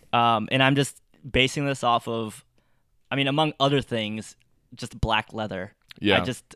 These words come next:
Speaker 1: I know there's black, I know there's a
Speaker 2: There's
Speaker 1: lot
Speaker 2: a
Speaker 1: of
Speaker 2: lot of
Speaker 1: black
Speaker 2: black
Speaker 1: leather in
Speaker 2: leather.
Speaker 1: Van Helsing.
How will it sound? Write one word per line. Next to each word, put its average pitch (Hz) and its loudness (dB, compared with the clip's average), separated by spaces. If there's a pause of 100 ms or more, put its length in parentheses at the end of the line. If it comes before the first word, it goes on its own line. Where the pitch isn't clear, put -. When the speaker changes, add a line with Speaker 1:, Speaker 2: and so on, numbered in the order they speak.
Speaker 1:
I 117 4
know 123 4
there's 120 0
black, 110 -2
I 127 2
know 156 2
there's 156 0
a - -6
Speaker 2:
There's 147 0
Speaker 1:
lot 135 4
Speaker 2:
a 131 2
Speaker 1:
of - -2
Speaker 2:
lot 95 0
of 98 -4
Speaker 1:
black - -
Speaker 2:
black 101 -2 (100)
Speaker 1:
leather 110 -2
in 92 -2
Speaker 2:
leather. 92 -4
Speaker 1:
Van - -2
Helsing. 104 -6